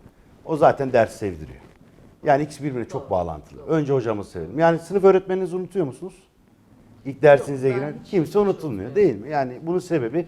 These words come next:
Speaker 1: size bir şey öğrettiği için. Size bir şey ezberletseydi siz unuttuğunuz gibi bilgileri onu da unuturdunuz. O yüzden dershane hocaları çok hatırlanmaz. Ama ilköğretim okuldaki ilk hoca hat-, hep hatırlanır yani.
Speaker 2: Doğru söylüyorsunuz. Hocam, e, geçtiğimiz aylarda iki bin yirmi K P S S
Speaker 1: Evet.
Speaker 2: lisans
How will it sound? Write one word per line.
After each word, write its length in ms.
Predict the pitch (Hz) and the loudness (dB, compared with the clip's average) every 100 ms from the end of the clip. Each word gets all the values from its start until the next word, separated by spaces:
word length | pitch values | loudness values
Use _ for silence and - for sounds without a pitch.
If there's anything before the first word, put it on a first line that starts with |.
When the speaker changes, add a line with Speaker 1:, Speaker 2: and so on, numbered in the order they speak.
| - - - | -8 -20 -10
Speaker 1:
size 160 | - 156 | -4 -2
bir 60 | |
şey 180 | 151 185 | 2 4
öğrettiği 560 | 135 131 147 151 151 123 | 8 10 8 4 -4 -6
için. 140 | - - - - - - | -10 -20 -20 -20 -20 -6
Size 120 | 143 | -4
bir 60 | 170 | 0
şey 220 | 196 165 | 2 2
ezberletseydi 840 | 151 170 175 175 - 180 143 180 - _ _ _ _ - - - - | 6 8 8 4 4 4 4 -4 -8 _ _ _ _ -20 -20 -20 -18
siz 180 | - | -8
unuttuğunuz 440 | 160 160 156 160 147 | -2 -2 -2 -4 -2
gibi 180 | 120 107 | -4 -6
bilgileri 300 | 101 120 175 | -6 -4 -4
onu 140 | 143 | -4
da 60 | 90 | -6
unuturdunuz. 580 | 76 - 67 65 - - - _ - | -10 -14 -18 -18 -20 -20 -20 _ 0
O 120 | 156 | 2
yüzden 260 | 120 147 | 2 0
dershane 420 | 143 151 151 170 175 | 2 2 2 -2 -2
hocaları 300 | 160 170 165 | -4 -4 -6
çok 160 | 170 | -8
hatırlanmaz. 640 | 147 143 127 101 85 76 - _ _ _ | -8 -6 -4 -4 -4 -12 -18 _ _ _
Ama 180 | - 120 | -4 -2
ilköğretim 460 | 131 135 139 131 135 | -2 -2 -2 -2 -6
okuldaki 460 | 101 104 101 98 | -8 -8 -8 -8
ilk 340 | 120 170 165 - | -10 -10 -10 -10
hoca 200 | 90 123 | -8 -8
hat-, 200 | 113 - - | -10 -14 -10
hep 140 | 156 | -8
hatırlanır 400 | 107 - 67 57 - | -8 -12 -18 -20 -20
yani. 300 | - - - | -20 -18 -16
Speaker 2:
Doğru 80 | - | -16
söylüyorsunuz. 560 | - - 80 - - - - - - - | -18 -18 -18 -20 -20 -20 -20 -20 -20 -16
Hocam, 420 | - 392 269 - | -12 -10 -10 -8
e, 140 | 190 | -8
geçtiğimiz 480 | 190 214 220 247 240 | -8 -10 -12 -14 -12
aylarda 580 | 240 226 240 226 220 226 | -10 -10 -10 -10 -10 -10
iki 320 | - - 208 | -14 -16 -12
bin 260 | 214 208 202 | -10 -10 -12
yirmi 680 | 180 180 185 180 196 202 190 | -12 -12 -12 -12 -12 -12 -12
K 200 | 190 180 | -14 -12
P 120 | 196 | -12
S 240 | 190 - 185 | -12 -12 -10
S 200 | 113 190 | -10 -10
Speaker 1:
Evet. 120 | 185 | -10
Speaker 2:
lisans 500 | 160 - 160 156 | -12 -14 -14 -14